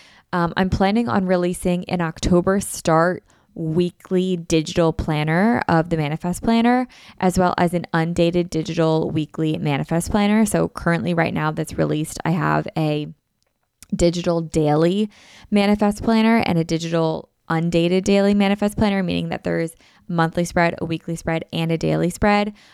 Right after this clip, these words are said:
But the weekly will just have a monthly spread and a weekly spread.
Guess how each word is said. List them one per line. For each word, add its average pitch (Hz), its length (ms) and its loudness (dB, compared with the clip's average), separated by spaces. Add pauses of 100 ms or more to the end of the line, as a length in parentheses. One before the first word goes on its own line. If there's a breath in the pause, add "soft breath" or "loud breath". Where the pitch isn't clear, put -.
(140 loud breath)
But 170 340 2
the 180 100 4
weekly 196 680 0
will 175 200 2
just 165 320 -2
have 170 160 -2
a 165 60 -4
monthly 160 300 -4
spread 165 320 0
and 160 100 -6
a 156 60 -6
weekly 147 320 -8
spread. - 360 -10